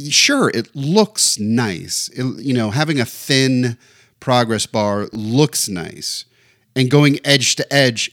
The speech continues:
it looks nice. But functionality-wise, it's just painful to use. And so that's what made me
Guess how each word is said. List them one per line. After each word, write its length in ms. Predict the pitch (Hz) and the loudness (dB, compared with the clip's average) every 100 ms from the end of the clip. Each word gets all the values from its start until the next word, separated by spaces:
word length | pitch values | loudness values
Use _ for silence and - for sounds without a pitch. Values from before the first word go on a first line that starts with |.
| - | -2
it 280 | 131 - | -4 -2
looks 500 | 123 117 143 143 - | -6 0 0 0 -4
nice. 540 | 98 87 - - - - _ _ _ _ | -4 -8 -10 -10 -10 -12 _ _ _ _
But 400 | 110 95 123 113 - _ - | -10 -2 0 -2 -6 _ -8
functionality-wise, 1300 | 156 170 - 123 147 135 101 90 87 85 92 - - - | 0 0 0 0 0 0 -2 -4 -8 -10 -10 -10 -10 -6
it's 160 | - | -2
just 240 | 180 165 - | 0 -2 -2
painful 440 | 123 113 - 135 | -4 -4 -4 -6
to 80 | 131 | -4
use. 540 | 151 190 - - - _ _ _ _ _ _ - | -4 -4 -6 -12 -14 _ _ _ _ _ _ 0
And 160 | 156 | 2
so 100 | 156 | 4
that's 240 | 196 254 - | 4 2 2
what 300 | 208 190 _ - | 0 0 _ -4
made 340 | 131 143 139 | 2 4 4
me 340 | 135 127 113 | 2 2 0